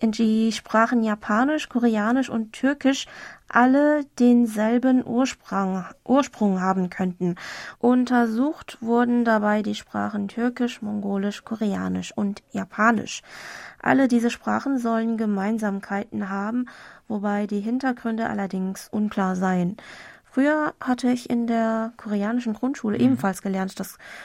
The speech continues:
Speaker 1: Koreanisch und zum Beispiel Türkisch gleichfalls zur ural-altaische Sprachgruppe gehören. Aber nach dem jüngsten Stand scheinen koreanische Akademiker mehr dazu zu neigen,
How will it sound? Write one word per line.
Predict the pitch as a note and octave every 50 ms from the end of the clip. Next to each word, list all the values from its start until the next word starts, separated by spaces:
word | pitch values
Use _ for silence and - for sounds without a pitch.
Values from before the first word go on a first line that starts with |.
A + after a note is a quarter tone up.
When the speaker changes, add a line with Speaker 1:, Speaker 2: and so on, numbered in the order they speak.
| - -
Speaker 1:
Koreanisch | - - G#3 G#3+ G#3 G3+ G#3 A3 A3+ G#3+ G#3+
und | A#3 G3+ G3 G3
zum | - - G3
Beispiel | F#3+ F3+ - - F#3 F#3
Türkisch | - - - B3 B3+ B3 A#3+ A3 G#3+ - - _
gleichfalls | - A3 G3+ G3+ A3 B3 A#3+ - - - G#3 G3+ G3 G3 G3 G3 - - - - - - - - - - _
zur | - - - G#3+ G3+ G3 G3 G3 G3 G3 G3+ - _ _ _ _ _ _
ural-altaische | - G#3+ G#3 G3 G3+ G3 G3 G#3 G#3+ A#3 A3+ A3 G3+ G3+ G3+ - - - G3+ G3+ G#3+ A#3 A#3+ A#3+ - - G#3+ G#3+ G#3
Sprachgruppe | G#3 - - _ - - G#3 G#3+ A#3+ - - - - - - F#3 F3+ - F#3+ F#3 - - -
gehören. | - F#3+ F#3 F3+ F#3 F#3 F#3+ G#3 G#3+ B3+ C#4 E4 G4+ - - - - - - - - - -
Aber | - A3 A3
nach | A3 G#3+ G#3+
dem | A3+ G#3+ G#3
jüngsten | G#3+ B3 D#4 F4+ - - - C4+ C4+ C#4
Stand | - - - - C4 C4+ C#4+ C#4
scheinen | - - B3+ A#3+ A#3+ A#3+ A#3+ A#3+
koreanische | A#3+ A3+ A3+ G#3+ G#3+ G#3+ G#3+ A3+ - B3 A#3
Akademiker | A3+ - G#3+ A3 G#3+ G#3+ A3+ A3 - A3+ A3 G#3+
mehr | G#3 G3+ G#3 A3 A#3 A3+
dazu | A3+ A3 G#3+ - - A3
zu | G#3+ - A3+ G#3+
neigen, | G#3 G3+ G3+ G3+ G#3 A3 G#3+ A3+ A#3